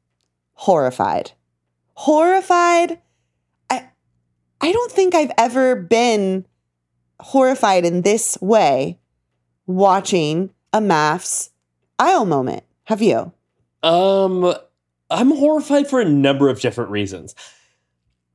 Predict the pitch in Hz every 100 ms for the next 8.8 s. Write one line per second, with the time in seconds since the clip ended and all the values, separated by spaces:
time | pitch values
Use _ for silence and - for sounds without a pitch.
0 | _ _ 104 147 143 147 - _ - 123
1 | 143 156 165 160 135 90 - 302 226 160
2 | 147 202 285 311 233 254 - - - 247
3 | 233 - 311 339 - 190 - 190 196 175
4 | 190 - 240 220 208 233 320 277 220 170
5 | 202 294 - _ _ _ _ _ _ _
6 | _ - 233 226 196 175 170 214 262 339
7 | 403 - 202 196 214 302 - _ 175 165
8 | 185 240 254 302 240 208 190 311